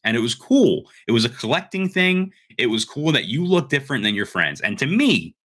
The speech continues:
this is my biggest problem with Overwatch two, is that I don't find it compelling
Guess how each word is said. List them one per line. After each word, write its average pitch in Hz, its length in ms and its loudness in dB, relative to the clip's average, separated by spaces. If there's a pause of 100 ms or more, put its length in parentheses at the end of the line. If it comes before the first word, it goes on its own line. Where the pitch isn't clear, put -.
(560)
this 165 180 0
is 165 100 0
my 135 200 0
biggest 131 300 -4
problem 117 220 -2
with 104 100 -6
Overwatch 98 480 -2
two, 185 400 0 (200)
is 113 160 -4
that 113 280 -2 (360)
I 147 240 0
don't 165 260 -2
find 117 580 -2
it 104 200 -2
compelling 95 800 -6